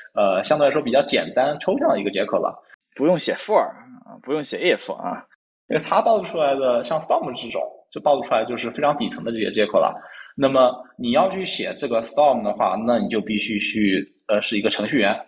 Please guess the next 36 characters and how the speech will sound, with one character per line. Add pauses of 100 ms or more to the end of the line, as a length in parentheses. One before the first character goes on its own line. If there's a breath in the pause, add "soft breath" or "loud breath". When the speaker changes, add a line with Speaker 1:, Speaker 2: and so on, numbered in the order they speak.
(160)
Speaker 1:
你
必
须
是
一
个
工
程
师， (600 loud breath)
用
Java， (240)
然
后
呢
去
写
一
些 (260)
东
西。 (500 soft breath)
那
么
其
实
像
Storm，
我 (120)
不
得
不
提
一
点，
就
是
当-，